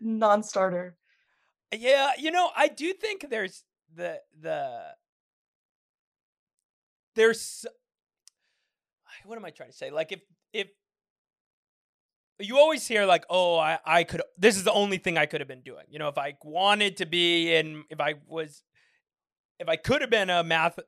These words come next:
Speaker 2: professor, I would, because it's an
Speaker 1: Right.
Speaker 2: easier job or any of that kind
Speaker 1: Right.
Speaker 2: of stuff. And, uh, part of me is like, doesn't, that, that, that seems a little silly. But then part of me is, the more and more I am, like,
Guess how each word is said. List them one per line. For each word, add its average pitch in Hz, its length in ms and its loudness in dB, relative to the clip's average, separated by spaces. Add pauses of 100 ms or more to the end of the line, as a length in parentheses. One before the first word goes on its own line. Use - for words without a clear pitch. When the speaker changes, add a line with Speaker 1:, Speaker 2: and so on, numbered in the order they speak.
Speaker 2:
professor, 151 440 0
I 151 80 2
would, 165 320 4
because 147 240 -4
it's 226 120 4
an 214 100 2
Speaker 1:
Right. 147 80 -8
Speaker 2:
easier 143 260 -8
job 139 320 0
or 135 40 -4
any 143 140 -6
of 139 80 -4
that 220 80 6
kind 202 120 2
Speaker 1:
Right. - 80 -10
Speaker 2:
of - 40 -18
stuff. 127 240 -14 (460)
And, 320 80 -6
uh, 349 100 -2 (420)
part 466 220 2
of 480 100 6
me 285 140 -8
is 190 160 -6
like, 165 380 0 (1200)
doesn't, 185 420 -2
that, 190 220 -4
that, 180 160 -2
that 185 220 -2
seems 175 260 -10
a 170 40 -4
little 151 140 -8
silly. 165 540 -10 (320)
But 185 160 -4
then 247 260 2 (160)
part 302 220 6
of 311 40 -6
me 254 220 -8
is, 226 380 2 (200)
the 190 80 -6
more 214 360 0
and 220 100 -4
more 170 300 2
I 151 180 0
am, 147 140 -6
like, 131 280 -10